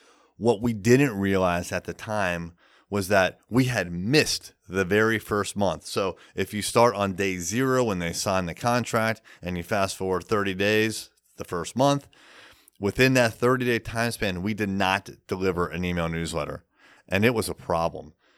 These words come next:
So we lost track of the fact that we had to do that. We are now working through the process steps, and we're, I say we're working through it because it's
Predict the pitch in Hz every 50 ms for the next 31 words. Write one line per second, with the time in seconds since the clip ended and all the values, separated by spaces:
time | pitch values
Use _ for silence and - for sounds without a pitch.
0 | _ _ _ _ - - 120 110 101 - - _ - 104 110 127 143 139 139 135
1 | 131 131 117 - - - 123 113 113 113 113 98 95 - - 92 92 92 - 87
2 | 85 90 90 82 80 80 87 87 82 80 80 76 - _ _ _ _ _ _ _
3 | _ _ _ _ _ _ - 117 120 117 110 110 110 113 117 123 135 139 131 117
4 | 110 110 113 120 120 - 123 123 120 - - 113 110 110 110 107 107 101 90 98
5 | 85 - - - - 101 98 98 110 113 110 - - 117 107 104 - - - -
6 | - 104 85 80 - - - - - - - _ - 98 101 101 98 101 101 -
7 | 87 101 - - - 214 196 131 113 101 104 107 107 - 107 92 87 - - 107
8 | 107 107 98 85 85 - - _ _ _ _ _ _ 95 98 - 117 98 92 82
9 | 73 87 92 - - - - -